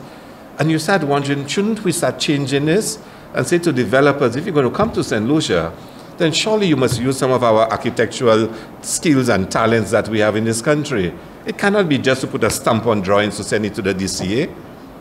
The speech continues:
Let us see Saint Lucians reflected in the designs and the drawings. And the construction, can we see more Saint Lucians involved in it? I'm not saying your construction manager should not be of your choosing wherever in the world they come from,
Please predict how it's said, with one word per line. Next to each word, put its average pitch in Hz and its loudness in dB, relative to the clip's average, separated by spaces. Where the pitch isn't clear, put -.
Let 202 2
us 226 4
see 233 0
Saint 185 4
Lucians 170 4
reflected 165 0
in 147 2
the 135 4
designs 131 2
and 131 4
the 123 2
drawings. 139 0
And 175 2
the 175 4
construction, 175 2
can 165 0
we 185 0
see 185 0
more 151 4
Saint 147 2
Lucians 139 2
involved 156 4
in 156 2
it? 135 6
I'm 381 0
not 370 2
saying 151 0
your 127 4
construction 117 0
manager 104 0
should 101 -6
not 98 0
be 101 0
of 92 0
your 98 2
choosing 98 -2
wherever 98 2
in 101 0
the 90 0
world 98 0
they 90 -2
come 90 -4
from, 127 2